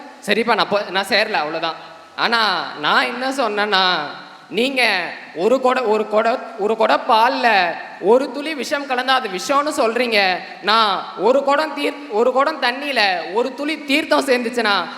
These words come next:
அது ஃபுல்லா தீர்த்த குடமாயிடும். அதனால அவன்கிட்ட இருக்க கெட்டதை பார்க்காதீங்க,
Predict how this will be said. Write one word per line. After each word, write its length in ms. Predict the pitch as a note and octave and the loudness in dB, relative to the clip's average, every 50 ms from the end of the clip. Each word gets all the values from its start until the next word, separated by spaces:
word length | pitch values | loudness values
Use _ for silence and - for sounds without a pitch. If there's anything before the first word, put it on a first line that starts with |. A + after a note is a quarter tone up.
| - - - | -16 -4 0
அது 220 | E3 G3+ G#3 A3+ | 2 2 2 2
ஃபுல்லா 440 | A3 A3+ A#3 A#3+ B3 C#4 D4 D4 C4 | 0 -2 -4 -2 0 2 2 0 0
தீர்த்த 340 | - - C4 D4+ D#4 D4+ D4+ | -2 -4 -4 -2 -2 -2 0
குடமாயிடும். 760 | - C4+ B3+ B3+ B3+ B3+ A#3+ A#3+ A#3+ A3+ A3 A3 G#3+ G#3 F#3 D#3+ - - - | 0 0 0 0 2 2 2 2 2 0 0 0 0 -2 -4 -6 -10 -12 -4
அதனால 500 | - E3+ A3+ A3 C#4+ D4 C#4+ C#4 C4 A#3+ A3+ | -2 -2 0 0 0 -2 0 0 2 2 2
அவன்கிட்ட 320 | A3 A3 A3 G#3+ A#3 - | 0 0 -4 -6 -2 0
இருக்க 280 | D4+ D#4 D#4 - D4+ C4 | 2 2 2 2 -2 0
கெட்டதை 440 | C4+ - A3+ A3 - D#4+ D#4+ E4+ E4 E4 | 2 2 2 4 4 6 6 6 6 6
பார்க்காதீங்க, 800 | C#4 B3 B3+ C4+ C#4+ C4+ C4 C4 B3+ A#3+ G#3+ A3+ A3+ G#3 F3+ | 4 4 4 4 4 2 2 2 0 2 2 2 2 0 -2